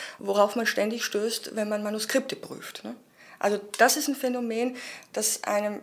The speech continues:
vielleicht sogar seltener begegnet bei der Lektüre eines fertigen Buches, aber womit man ständig zu tun hat im, im, im Rahmen des Prüfens von Manuskripten. Ich glaube, es hat schon etwas mit diesem ganz hohen Bewusstsein, äh, der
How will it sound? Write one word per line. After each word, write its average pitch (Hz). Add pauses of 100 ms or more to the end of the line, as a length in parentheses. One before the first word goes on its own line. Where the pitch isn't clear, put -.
(140)
vielleicht 214
sogar 233
seltener 262
begegnet 220 (240)
bei 202
der 196
Lektüre 208
eines 185
fertigen 185
Buches, 311 (540)
aber 202
womit 214
man 214
ständig 226
zu -
tun 220
hat 202 (180)
im, -
im, -
im 190
Rahmen 175
des 185
Prüfens -
von 185
Manuskripten. - (720)
Ich -
glaube, 320
es 277
hat 285
schon 311
etwas 294
mit 285
diesem 269
ganz 262
hohen 254
Bewusstsein, 262
äh, 240
der 226